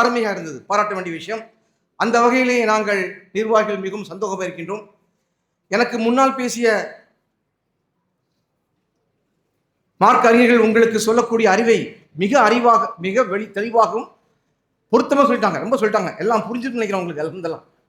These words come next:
அந்த அளவுக்கு விளக்கமாக சொல்லிவிட்டார்கள். எனக்கு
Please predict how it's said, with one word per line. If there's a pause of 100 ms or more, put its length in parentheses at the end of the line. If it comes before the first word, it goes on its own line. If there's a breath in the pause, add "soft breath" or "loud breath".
அந்த
அளவுக்கு (360 loud breath)
விளக்கமாக
சொல்லிவிட்டார்கள். (1600)
எனக்கு